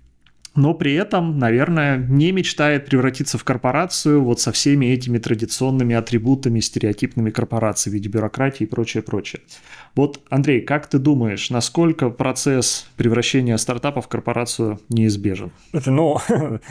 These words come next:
Speaker 2: на-, наиболее неизбежно превращение стартапа в ничего. <laughs> Как правило, стартап заканчивается тем, что просто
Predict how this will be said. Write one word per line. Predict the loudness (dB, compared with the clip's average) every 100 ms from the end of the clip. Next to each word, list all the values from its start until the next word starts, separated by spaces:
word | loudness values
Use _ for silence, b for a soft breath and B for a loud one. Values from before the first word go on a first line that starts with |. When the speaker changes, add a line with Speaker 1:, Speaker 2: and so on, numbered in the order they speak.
| -14 -4
Speaker 2:
на-, | 0 2
наиболее | 2 2 4 2
неизбежно | 2 0 2 0 0
превращение | 0 2 2 2 2
стартапа | 0 0 -2 -2 -2
в | 0
ничего. | 0 2 2 2 -2 B B B B
<laughs> | -4 -2 0 0 0 -4 -4 -4 -4 -8 -8
Как | -2 -4 -2
правило, | 0 2 4 2 -2 -4 -8 _ _ -4 -4 -2 -2 -2 -4
стартап | -2 0 2 2
заканчивается | 2 2 0 -2 -2
тем, | 0 0
что | 0 -2
просто | 0 -2 0 -2 -2 -4